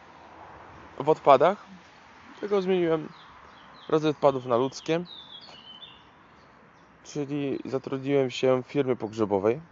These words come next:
w mega dużej, największej w województwie. Firma robi po sto trzydzieści, sto pięćdziesiąt pogrzebów miesięcznie, więc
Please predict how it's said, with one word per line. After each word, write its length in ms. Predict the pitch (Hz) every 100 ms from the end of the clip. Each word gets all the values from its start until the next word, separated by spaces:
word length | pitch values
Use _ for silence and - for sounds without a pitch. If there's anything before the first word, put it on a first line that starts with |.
| - - - -
w 100 | 120
mega 300 | 135 117 107
dużej, 220 | 104 104
największej 480 | 123 139 131 - 113
w 40 |
województwie. 560 | 113 98 101 98 - 98 - - - - - - - -
Firma 360 | - 131 123 120
robi 500 | 120 117 120 117 - - - - - - - - - - - - - - - - - - -
po 100 | 131
sto 260 | - 151
trzydzieści, 520 | - - 123 131 -
sto 220 | - - 120
pięćdziesiąt 360 | 127 123 107 -
pogrzebów 500 | 127 117 127 117 107
miesięcznie, 560 | 113 - 113 107 113 98
więc 320 | 107 104